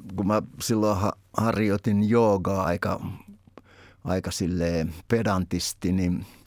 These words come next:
siinä oli esimerkiksi tällaisia paastopäiviä ja kasvissyönti tietenkin, ja sit kun siitä osuuskaupa-, <laughs> osuuskaupasta ei saanut oikein,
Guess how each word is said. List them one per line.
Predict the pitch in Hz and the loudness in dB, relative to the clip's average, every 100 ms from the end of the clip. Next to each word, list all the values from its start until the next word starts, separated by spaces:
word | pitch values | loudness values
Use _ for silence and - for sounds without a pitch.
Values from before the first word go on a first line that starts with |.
| - - - - - - _ _ - | -20 -20 -20 -20 -20 -20 _ _ -14
siinä | - 107 101 | -4 -2 0
oli | 101 | 0
esimerkiksi | 98 101 90 | 0 -2 -2
tällaisia | 110 95 92 | -4 -2 -2
paastopäiviä | - 101 95 - - 95 90 90 87 82 85 | 0 2 2 -2 -4 -2 0 0 0 -2 -2
ja | 80 82 - _ - - - - - | -2 -4 -6 _ -18 -16 -16 -16 -6
kasvissyönti | - 90 82 - - 98 90 - | -6 -4 -6 -4 -2 -2 -4 -4
tietenkin, | 104 101 90 - | -2 -2 -4 -4
ja | 98 | -6
sit | - - | -6 -10
kun | - | -6
siitä | 95 - - - - - - - - - - | -4 -2 -6 -8 -20 -20 -20 -20 -20 -20 -10
osuuskaupa-, | - 101 104 - 98 92 98 92 - - - 160 - - | -4 -4 -4 -2 -4 -2 -2 -4 -6 -8 -6 -6 -6 -12
<laughs> | - - - - - | -20 -14 -12 -12 -8
osuuskaupasta | 175 139 135 - 120 107 104 113 | -2 0 2 2 2 2 0 0
ei | 107 | 0
saanut | 123 113 113 | 0 2 0
oikein, | 110 - | 0 -2